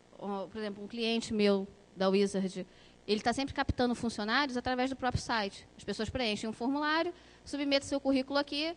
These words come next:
e seja feliz. Muitas das vezes, ele já recebeu scripts maliciosos. Então, eu tenho que ter todo um cuidado por trás de quais arquivos ele pode receber ou não, aonde esse arquivo é estocado, e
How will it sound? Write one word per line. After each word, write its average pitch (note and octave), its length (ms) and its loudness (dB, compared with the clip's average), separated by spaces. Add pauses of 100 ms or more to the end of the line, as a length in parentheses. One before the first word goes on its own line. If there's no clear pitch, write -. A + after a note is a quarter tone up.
e D4+ 100 -6
seja C#4+ 240 -4
feliz. B3+ 500 -6 (520)
Muitas E4 600 6
das G#3+ 260 0
vezes, B3 680 2
ele D#4 240 2
já B3 200 4
recebeu A#3+ 500 0
scripts D4 480 -8
maliciosos. C#4 920 -2 (880)
Então, D4+ 220 2
eu F4+ 80 4
tenho D4 180 2
que - 80 -6
ter B3+ 100 2
todo F#4 360 6
um F#4 80 2
cuidado A#3 500 2
por A3+ 160 -4
trás B3+ 340 2
de B3+ 120 -4
quais E4+ 340 0
arquivos C4 500 -6
ele A3+ 140 -2
pode G#3 260 2
receber G3 440 -2
ou F3+ 100 2
não, C4 320 2
aonde D4 320 4
esse C#4 140 2
arquivo A3+ 320 -4
é - 20 0
estocado, B3+ 580 -2 (320)
e F4 320 8